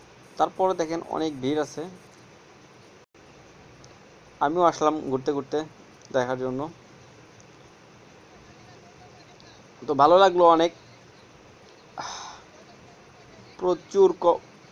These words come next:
প্রচুর কবুতর দেখেন, অনেকে দামাদামি করলে বেড়ে যাবে দাম। তো আমিও আসলাম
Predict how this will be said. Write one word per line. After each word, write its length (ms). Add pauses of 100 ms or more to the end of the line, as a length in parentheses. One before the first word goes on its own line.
(1400)
প্রচুর 420
কবুতর 360
দেখেন, 240 (360)
অনেকে 280 (920)
দামাদামি 480
করলে 240
বেড়ে 280
যাবে 160
দাম। 200 (4000)
তো 140
আমিও 320
আসলাম 460